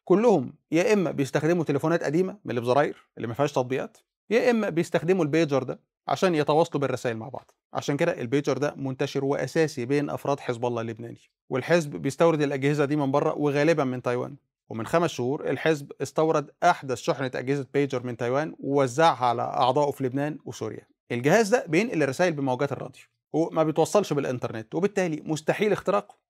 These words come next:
لكن مع آخر النهار يوم التلات، وفي كل حتة في لبنان وفي كذا مكان في سوريا، أكتر من تلات آلاف من أعضاء حزب الله معاهم البيجر لقوه بينفجر في إيديهم وجيوبهم، وطبعا اتقتل واتصاب كتير.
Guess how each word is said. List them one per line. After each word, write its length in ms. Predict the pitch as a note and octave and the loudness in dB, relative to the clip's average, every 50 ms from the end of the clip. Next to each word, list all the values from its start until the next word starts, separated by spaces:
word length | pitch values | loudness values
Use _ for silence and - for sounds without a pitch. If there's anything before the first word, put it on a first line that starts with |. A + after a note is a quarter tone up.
| _ - | _ 2
لكن 300 | D#3+ F#3+ G#3+ - - D#3 | 4 4 4 6 4 2
مع 200 | D3+ C#3 C3+ E3 | 4 4 4 4
آخر 160 | F3+ - E3+ | 2 2 2
النهار 320 | D#3 C3+ C3 A#2+ C3+ C3 - - - C3+ | 0 0 0 0 -2 -2 -4 -6 -4 -2
يوم 140 | C#3+ D3 | 0 0
التلات، 380 | C#3 - - - - B2 _ _ _ _ _ _ _ - | 0 0 -2 -6 -6 -8 _ _ _ _ _ _ _ -6
وفي 240 | C#3 B2+ - - - _ | -6 -6 -6 -8 -20 _
كل 380 | - - B3+ B3+ G#3+ F3+ D#3 D#3 | -2 0 2 2 2 2 0 0
حتة 360 | - - G#3+ G#3 G#3 - F#3 | 0 0 -4 -4 -2 -4 -4
في 120 | E3+ - F#3 | -2 -2 -2
لبنان 380 | F3+ F3 F3+ D#3+ B2+ A2+ A#2+ - _ _ _ _ _ - | -2 -2 -2 -4 -6 -6 -10 -18 _ _ _ _ _ -18
وفي 120 | A2+ - | -8 2
كذا 260 | - D#3+ E3+ E3 F3 | 4 4 6 6 4
مكان 240 | E3 E3 - F3+ F3+ | 4 4 2 2 2
في 100 | E3+ E3+ | 2 -2
سوريا، 280 | - D#3+ C#3+ A2+ A2 - _ _ _ _ _ - - | -2 -2 -2 -2 -4 -12 _ _ _ _ _ 2 2
أكتر 340 | F3 - - - - C#3+ C3 | 2 2 2 -2 -4 -2 -2
من 200 | B2+ B2+ C3 - | -2 -4 -2 0
تلات 320 | F3 F3 F3 D#3+ - - | 2 2 2 0 0 0
آلاف 340 | C#3+ C#3+ C3+ A2+ G#2 - - | 0 2 2 0 -2 -6 -8
من 140 | B2 B2 C3+ | -8 -6 -2
أعضاء 280 | C#3+ B2 B2+ D3 D3+ | -2 0 0 0 0
حزب 260 | - - B2 A#2 C3 | -2 -4 -8 -2 0
الله 220 | C3 B2+ B2 A#2 - _ _ _ - | -2 0 -2 -4 -10 _ _ _ -8
معاهم 380 | C3 C3 C#3 D3 D#3 D3 C3+ B2 | 0 2 4 4 4 4 2 -2
البيجر 480 | A#2 B2 D3 E3 E3+ - - - - _ _ _ _ - - | -2 -2 -2 -2 -2 -4 -12 -14 -16 _ _ _ _ -4 2
لقوه 200 | C#3+ E3+ G3+ F#3+ | 4 6 6 6
بينفجر 400 | E3+ D#3 C#3+ - F#3 F3 E3 D#3 | 6 4 4 4 2 2 2 0
في 100 | - D3+ | 0 -2
إيديهم 320 | D3 C#3+ E3 D#3+ D#3 C#3 | -2 0 -2 -2 -2 -4
وجيوبهم، 460 | B2 B2 B2+ B2 A#2 G#2 G#2+ G#2 A2+ - _ _ _ _ _ - | -4 -2 -2 -2 -2 -4 -6 -12 -14 -18 _ _ _ _ _ -10
وطبعا 360 | - - C#3+ A#2+ G#2+ G2+ A2 A2+ | -4 -2 0 0 0 -2 -4 -6
اتقتل 360 | C3 B2 - - C#3 - B2 | -8 -6 -6 -4 -4 -4 -4
واتصاب 260 | A2+ A#2+ - - C3+ | -6 -8 -4 -4 -6
كتير. 420 | B2+ - D#3 F#3 A#3 B3 - _ | -4 -4 -8 -8 -10 -10 -12 _